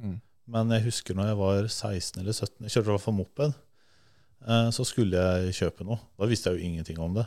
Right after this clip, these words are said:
Speaker 1: Mm.
Speaker 2: Eh, men så fikk jeg ikke lønna mi. Han hadde jobbet for, eh, s-, om sommeren.
Speaker 1: Ja.
Speaker 2: Eh, så det var egentlig litt flaks, for hvis jeg hadde begynt da, så hadde jeg nok ikke klart å slutte,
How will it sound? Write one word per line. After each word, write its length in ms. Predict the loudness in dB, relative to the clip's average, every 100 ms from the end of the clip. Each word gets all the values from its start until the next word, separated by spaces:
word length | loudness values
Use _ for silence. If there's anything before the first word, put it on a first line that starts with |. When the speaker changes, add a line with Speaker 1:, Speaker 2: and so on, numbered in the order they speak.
| -4 -16
Speaker 1:
Mm. 200 | -10 -10 -10 _ _ _
Speaker 2:
Eh, 720 | 0 2 4 2 2 2 0 -2
men 300 | 2 4 4
så 360 | 2 0 -2 -8
fikk 200 | -8 0
jeg 80 | 0
ikke 160 | 2 2
lønna 260 | 2 2
mi. 100 | 2 2
Han 160 | 2
hadde 340 | 2 2 2 2
jobbet 340 | 0 0 -4
for, 160 | -2 -2
eh, 560 | -2 -2 -2 -2 -4 -6
s-, 240 | -10 -16 -20 _ _ _ -20 -20 -18
om 80 | -16
sommeren. 340 | -4 2 2 0 -4
Speaker 1:
Ja. 140 | -6 -6 _ _ _ _
Speaker 2:
Eh, 140 | 2 4
så 160 | 4
det 120 | 4 6
var 120 | 4
egentlig 200 | 2 2
litt 100 | 2
flaks, 300 | 4 2 2
for 180 | 0 0 -2
hvis 180 | -4 2
jeg 100 | 6
hadde 140 | 6 6
begynt 180 | 2 2
da, 60 |
så 220 | 0 2
hadde 200 | 2 4
jeg 80 | 4
nok 180 | 2 -4 -8 -20 -20 -18
ikke 240 | -8 -6
klart 240 | 2 0 2
å 60 | -4
slutte, 640 | -4 -6 -6 -4 -2 -4